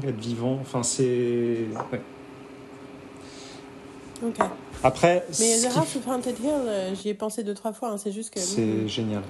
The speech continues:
Speaker 1: House of Haunted
Speaker 2: Y
Speaker 1: Hill.
Speaker 2: aller, y aller, c'est toujours compliqué. C'est, c'est une des séries Netflix qui est cool, en fait.
Speaker 1: Ah, oui, oui. Oui, oui.
Speaker 2: Ok.
Speaker 1: Je, d'après ce que j'ai compris, mais je l'ai pas vu, Midnight Club, c'est la seule qui l'a vraiment un peu ratée.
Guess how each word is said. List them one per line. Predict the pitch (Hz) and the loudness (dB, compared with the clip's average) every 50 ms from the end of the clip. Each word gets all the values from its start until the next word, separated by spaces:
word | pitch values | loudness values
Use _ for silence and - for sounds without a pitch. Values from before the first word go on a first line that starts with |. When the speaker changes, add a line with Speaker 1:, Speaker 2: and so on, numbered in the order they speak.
| - - - - - - - - - - - - - | -10 -14 -16 -16 -16 -16 -16 -16 -16 -16 -10 -4 -2
Speaker 1:
House | 127 131 - - | -2 0 0 -2
of | 127 117 | -2 0
Haunted | 120 117 117 - 208 | 0 -2 0 0 0
Speaker 2:
Y | 220 | 2
Speaker 1:
Hill. | 127 | 2
Speaker 2:
aller, | 120 110 110 - - 220 | 2 2 2 0 -2 -2
y | 214 208 | -2 0
aller, | 202 214 233 | 0 0 -2
c'est | 233 - 208 | -4 -6 -8
toujours | 196 - 233 214 | -6 -6 -6 -4
compliqué. | - 220 208 214 202 208 196 - - - - - - | -4 -6 -6 -4 -6 -6 -6 -8 -12 -16 -16 -14 -8
C'est, | - - 240 - - | -4 -4 -4 -2 -2
c'est | - - 240 - 254 | 0 0 0 0 0
une | 262 269 | 0 0
des | 254 247 | 0 -2
séries | 240 - 233 220 | -2 0 -2 -2
Netflix | 208 202 196 - - 254 247 - | -2 -2 -4 -6 -6 -8 -6 -6
qui | - 240 | -6 -6
est | 226 | -6
cool, | - - 208 | -4 -4 -4
en | 190 180 | -4 -4
fait. | 185 - 175 170 | -6 -8 -6 -2
Speaker 1:
Ah, | 131 123 123 120 117 | 0 0 2 2 2
oui, | 110 107 104 | 0 0 -2
oui. | 101 95 92 - - - - _ _ _ _ _ _ _ _ _ _ _ _ _ - | -4 -4 -8 -10 -14 -16 -18 _ _ _ _ _ _ _ _ _ _ _ _ _ 2
Oui, | 127 120 107 | 2 4 2
oui. | 101 95 95 - - | 0 -2 -6 -8 -12
Speaker 2:
Ok. | - - - - - - - - - - | -14 -14 -14 -14 -14 -16 -16 -16 -14 -10
Speaker 1:
Je, | - - - - - - 135 - 151 | -8 -8 -8 -4 -2 0 0 2 4
d'après | 135 165 165 - 202 | 4 4 6 4 2
ce | - | 2
que | - 180 | 4 2
j'ai | 196 196 | 4 4
compris, | 196 185 - 208 | 2 2 2 2
mais | 180 160 | 4 4
je | 139 135 | 4 4
l'ai | 165 165 | 2 2
pas | - 180 165 | 4 4 4
vu, | 151 151 170 | 4 4 2
Midnight | 175 160 160 160 165 175 170 170 160 135 | 4 4 4 4 4 2 2 0 0 0
Club, | - 180 180 185 - | 2 2 2 2 2
c'est | - 151 147 | 2 4 4
la | 143 139 | 4 4
seule | 139 - - 170 160 165 | 2 4 4 4 4 4
qui | 160 - - 139 | 0 0 2 4
l'a | 135 135 131 | 4 4 4
vraiment | 123 127 127 139 139 139 143 143 147 139 131 127 | 2 2 2 4 4 4 4 4 4 4 4 2
un | 123 | 2
peu | 120 165 165 | 2 2 2
ratée. | 135 131 123 - 131 139 | 2 2 2 2 2 2